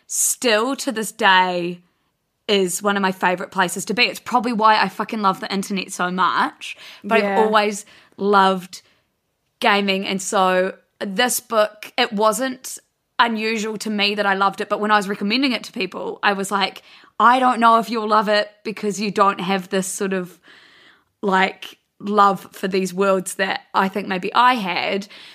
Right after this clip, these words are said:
Speaker 1: But then I went to listen to Gabrielle Zevin speak at the Auckland Writers' Festival, and she said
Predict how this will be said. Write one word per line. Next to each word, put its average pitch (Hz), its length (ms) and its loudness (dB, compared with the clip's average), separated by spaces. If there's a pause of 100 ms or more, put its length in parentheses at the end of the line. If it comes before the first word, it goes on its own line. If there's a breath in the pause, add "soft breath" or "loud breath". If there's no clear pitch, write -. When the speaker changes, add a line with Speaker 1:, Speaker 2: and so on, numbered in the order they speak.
Speaker 1:
But - 160 -4
then 294 320 2
I 233 120 6
went 247 300 -2
to - 120 -8
listen 247 320 -2
to 247 80 -4
Gabrielle 196 400 2
Zevin 196 340 0
speak 190 460 -4
at 190 100 -6
the 196 180 -4
Auckland 196 400 -2
Writers' 196 380 2
Festival, - 640 -6
and 202 200 -2
she 208 220 0
said 190 460 -2